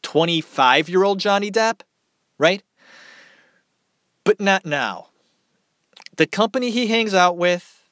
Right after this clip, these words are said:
things he's involved with now, scare me. So, anyway,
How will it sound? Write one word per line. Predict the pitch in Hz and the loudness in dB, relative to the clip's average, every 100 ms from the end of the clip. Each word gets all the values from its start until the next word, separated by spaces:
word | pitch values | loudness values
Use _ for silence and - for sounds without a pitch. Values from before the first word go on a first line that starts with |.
| _ | _
things | - - 180 190 | -14 -4 -2 0
he's | 233 220 | -2 -4
involved | 185 - 139 160 175 | -4 0 0 0 0
with | 180 190 - _ | 0 0 -4 _
now, | 180 202 208 214 208 - - - | 0 2 2 -2 -8 -18 -18 -4
scare | - 180 151 | -2 0 0
me. | 104 - _ _ _ _ _ _ _ _ | -2 -16 _ _ _ _ _ _ _ _
So, | - 196 139 - _ _ _ _ _ _ _ _ | 0 2 2 -2 _ _ _ _ _ _ _ _
anyway, | 196 220 190 131 98 120 | 0 2 0 -2 -6 -14